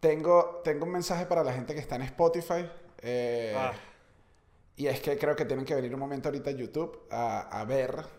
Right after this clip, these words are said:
Speaker 1: a ver cómo nos vestimos hoy, porque Sebas y yo
Speaker 2: Ah.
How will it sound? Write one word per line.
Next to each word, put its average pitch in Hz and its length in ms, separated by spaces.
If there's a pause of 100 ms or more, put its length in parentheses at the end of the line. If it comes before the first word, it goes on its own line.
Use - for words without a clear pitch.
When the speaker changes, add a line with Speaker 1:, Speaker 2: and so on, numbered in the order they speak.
(420)
Speaker 1:
a - 120
ver 120 200
cómo 143 200
nos 156 140
vestimos 135 440
hoy, 170 220
porque 120 480
Sebas 131 360
y 139 40
yo 127 140
Speaker 2:
Ah. 156 320